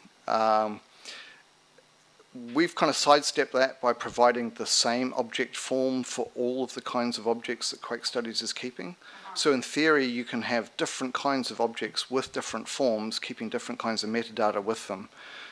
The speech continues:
Speaker 1: And you can multiplex forms with objects. So you could have multiple forms targeting the same object, or you could have individual forms targeting completely different ones. So you could put in,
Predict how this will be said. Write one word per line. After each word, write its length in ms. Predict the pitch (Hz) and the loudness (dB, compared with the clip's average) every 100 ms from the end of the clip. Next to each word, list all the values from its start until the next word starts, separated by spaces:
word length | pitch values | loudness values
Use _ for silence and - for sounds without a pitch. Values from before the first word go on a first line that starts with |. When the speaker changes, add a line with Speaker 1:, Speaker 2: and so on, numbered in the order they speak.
| - | -6
Speaker 1:
And 320 | 117 113 107 | -2 -2 0
you 100 | 120 | -2
can 400 | 131 123 110 104 | 0 -2 -2 0
multiplex 640 | 120 131 123 - 123 - - | 4 4 2 -2 0 2 -2
forms 560 | - 127 120 113 - | 0 2 2 0 -4
with 340 | 120 113 - - | -2 -4 -6 -4
objects. 460 | 127 104 101 - - | -4 -2 -4 0 0
So 40 | |
you 80 | 123 | 0
could 120 | 120 | -2
have 280 | 113 101 - - | -2 -4 -10 -12
multiple 400 | 117 127 156 - | 2 4 4 -2
forms 640 | 101 110 101 110 170 - - - - - - - - | -6 -4 -4 -4 -4 -6 -6 -14 -20 -20 -20 -20 -16
targeting 420 | - 131 113 107 107 | -2 2 2 0 0
the 80 | |
same 280 | 101 127 120 | 2 2 2
object, 500 | 113 113 147 - - - - - - | 0 0 -2 -4 -10 -16 -20 -20 -6
or 160 | 120 117 | -2 -2
you 80 | |
could 220 | 107 110 123 | -2 -6 0
have 300 | 113 98 - | 0 0 -4
individual 680 | 131 113 117 120 117 107 98 | -2 -2 -2 -2 -2 -4 -8
forms 560 | - - 113 107 101 - | -10 -6 -4 -4 -6 -4
targeting 440 | 117 110 104 107 | -2 -2 -4 -8
completely 340 | 101 98 107 | -8 -8 -6
different 280 | - - - | -6 -6 -6
ones. 260 | 95 98 - | -6 -6 -4
So 120 | 113 | -4
you 80 | 113 | -4
could 180 | 113 - | -6 -2
put 200 | 123 120 | 0 2
in, 300 | 113 110 | 2 0